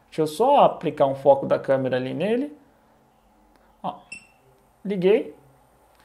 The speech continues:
Cinco volts, uma corrente bem baixa, de zero vírgula zero dois amperes. E aí eu posso alterar aqui a tensão e corrente em tempo real. Então, por exemplo, eu vou apertar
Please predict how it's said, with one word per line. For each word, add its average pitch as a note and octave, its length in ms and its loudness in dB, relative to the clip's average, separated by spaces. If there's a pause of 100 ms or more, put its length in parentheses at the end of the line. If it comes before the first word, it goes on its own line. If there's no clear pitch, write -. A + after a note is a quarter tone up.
(320)
Cinco C4 380 0
volts, E3+ 440 6
uma D#3+ 160 0
corrente E3+ 300 -4
bem E3+ 160 -2
baixa, E3 400 2
de C3+ 100 -2
zero C#3+ 340 6
vírgula C3+ 720 2
zero C#3 360 2
dois C3+ 240 -2
amperes. C#3+ 600 -2 (580)
E A#3 100 2
aí C4+ 460 4
eu F3+ 120 6
posso B3 680 4 (760)
alterar A#3 500 6
aqui B3+ 220 0
a B3 60 4
tensão A#3+ 440 2
e A3 60 0
corrente A3 500 0
em A3+ 140 -4
tempo A3 260 0
real. F#3 400 4
Então, D3 180 -2
por F#3 140 2
exemplo, D3+ 360 0
eu B2+ 40 -6
vou C#3+ 120 6
apertar C#3+ 640 0